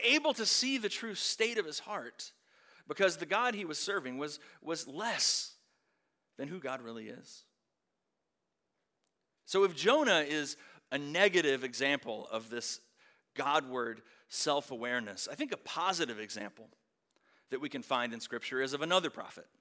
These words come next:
uh, the prophet Isaiah. Near the beginning of his ministry, in Isaiah chapter six,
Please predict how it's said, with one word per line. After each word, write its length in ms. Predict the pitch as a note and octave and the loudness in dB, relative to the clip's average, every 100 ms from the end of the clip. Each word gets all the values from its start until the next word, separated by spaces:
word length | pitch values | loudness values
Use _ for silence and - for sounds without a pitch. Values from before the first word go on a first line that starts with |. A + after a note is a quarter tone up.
| _ _ _ _ _ _ _ _ - | _ _ _ _ _ _ _ _ -10
uh, 160 | A2+ A2 | -6 -6
the 100 | B2 | -6
prophet 460 | - D#3+ - D#3 - - - - | -2 -2 2 0 0 -20 -14 -6
Isaiah. 440 | B2 A2+ A2+ G2 - _ _ _ _ _ _ _ _ _ _ _ _ _ _ _ _ _ - | -4 -2 -4 -4 -12 _ _ _ _ _ _ _ _ _ _ _ _ _ _ _ _ _ -2
Near 180 | F#3+ A#3 | 2 2
the 80 | |
beginning 400 | F#3 D3+ F#3+ F#3 | 2 2 2 2
of 80 | D#3+ | 0
his 160 | D3 B2+ | -2 -4
ministry, 600 | C3 C#3 - A2+ G2 F2+ _ - _ | -4 -2 -2 -4 -10 -12 _ -20 _
in 100 | A#2+ | -2
Isaiah 300 | C#3 C#3 F3+ | 0 4 4
chapter 340 | F#3 F3 - C#3 | 4 2 0 -2
six, 640 | - D#3+ A#2 - - | -2 0 0 -2 -8